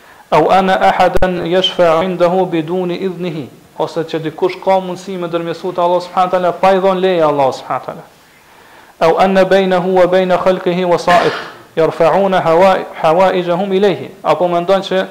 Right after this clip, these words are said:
mes Allahut dhe krijesave të tij ka ndërmjetësa, cilët nevojat edhe kërkesat e njerëzve i ngrisin te Allah subhanahu wa taala, i dërgojnë te Allahu,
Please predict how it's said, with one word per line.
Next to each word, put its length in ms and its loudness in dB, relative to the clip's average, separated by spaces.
mes 200 0
Allahut 460 4
dhe 180 0
krijesave 520 -2
të 60 -12
tij 200 -8
ka 180 2
ndërmjetësa, 640 -4
cilët 440 0
nevojat 840 0
edhe 340 -4
kërkesat 600 -2
e 60 -4
njerëzve 380 -2
i 40 -6
ngrisin 440 -6
te 80 -6
Allah 340 0
subhanahu 240 -10
wa 40 -14
taala, 160 -6
i 60 -4
dërgojnë 400 0
te 80 -2
Allahu, 380 0